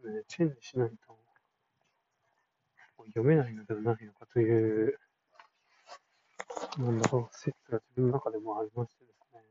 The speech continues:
どうしたらいいのかな、みたいな。少なくともですね、夜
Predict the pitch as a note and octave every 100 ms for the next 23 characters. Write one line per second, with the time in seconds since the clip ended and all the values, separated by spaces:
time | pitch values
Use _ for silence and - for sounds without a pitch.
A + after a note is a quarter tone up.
0 | A2 G#2+ _ _ _ _ _ - - _
1 | _ _ - C#3 A#2 G#2 G2 A#2+ C3 C3
2 | C3 - - _ - _ _ _ _ _
3 | _ _ _ _ - _ _ _ _ _
4 | _ - - E3+ E3+ - - _ _ A2+
5 | C3 B2+